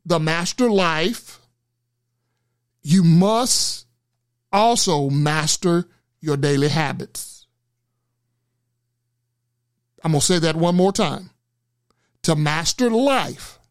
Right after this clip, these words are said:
in other words, to get life where it needs to be, you must also master your daily habits. What you do on a consistency,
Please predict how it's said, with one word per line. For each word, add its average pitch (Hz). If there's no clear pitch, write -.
in 135
other 147
words, 175
to 139
get 165
life 185
where 170
it 175
needs 202
to 226
be, 214
you 156
must 175
also 185
master 156
your 160
daily 139
habits. -
What 202
you 233
do 180
on 170
a 143
consistency, -